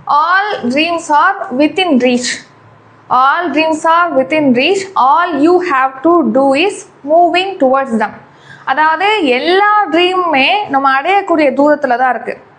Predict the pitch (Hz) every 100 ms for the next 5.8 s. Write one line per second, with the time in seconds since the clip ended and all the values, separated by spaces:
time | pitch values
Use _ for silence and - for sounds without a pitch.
0 | - 277 294 285 277 359 392 370 339 285
1 | 285 349 392 - 254 247 254 302 269 -
2 | 233 294 359 320 254 262 285 240 240 277
3 | - - 226 240 220 214 359 - - -
4 | - 233 254 262 269 381 370 392 466 605
5 | 294 247 254 330 349 277 247 240